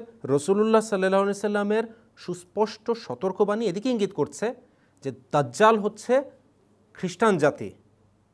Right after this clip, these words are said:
এবং সবচেয়ে বড় ধোঁকাবাজ, যারা কিনা এই কথা বলে, "আল্লাহ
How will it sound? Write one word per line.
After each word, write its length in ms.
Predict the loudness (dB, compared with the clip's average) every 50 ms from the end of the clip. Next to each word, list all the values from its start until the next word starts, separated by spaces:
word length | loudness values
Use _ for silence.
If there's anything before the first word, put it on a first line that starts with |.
| _ _ _ _ _ _
এবং 200 | -10 -8 -8 -8
সবচেয়ে 480 | -6 -4 -4 -4 -4 -2 2 2 4 6
বড় 220 | 8 6 6 6
ধোঁকাবাজ, 540 | 2 -2 -4 -4 -2 0 2 0 0 -2 -8 -18 _ -12
যারা 260 | -8 -4 -2 -2 -2
কিনা 320 | -2 -4 -4 -4 -4 -4 -6 -4 -2
এই 140 | -2 2 4
কথা 220 | 4 4 4 4 4
বলে, 240 | 4 2 2 0 -2 -6 -14 _ _ _ _ _ _ _ _
"আল্লাহ 500 | -8 -6 -2 0 4 4 4 4 2 0